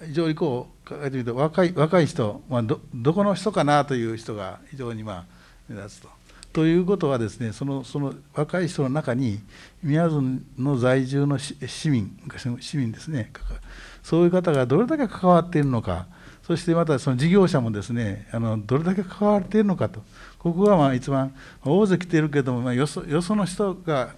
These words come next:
あの、結構、まあ、お-、多いんじゃないかと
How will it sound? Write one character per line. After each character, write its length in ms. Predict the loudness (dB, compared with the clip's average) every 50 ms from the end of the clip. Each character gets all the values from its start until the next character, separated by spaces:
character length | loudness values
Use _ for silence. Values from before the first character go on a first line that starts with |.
| -14 -8
あ 120 | -4 -4 -2
の、 400 | -2 -2 -4 -4 -4 -6 -8 -10 -16 -20 -20 -18 -10 -4
結 180 | -4 -4 -2
構、 80 | -2 -2
ま 60 | -4 -4
あ、 80 | -6 -8 -18 -20 -20 -20 -20 -20 -20 -20 -20 -20 -14
お-、 300 | -12 -10 -10 -6 -2 0
多 100 | 2 2
い 40 | 2
ん 40 | 2
じ 60 | 2
ゃ 40 | 0
な 120 | 0 -2
い 40 | -4
か 140 | -4 -6 -8
と 160 | -8 -12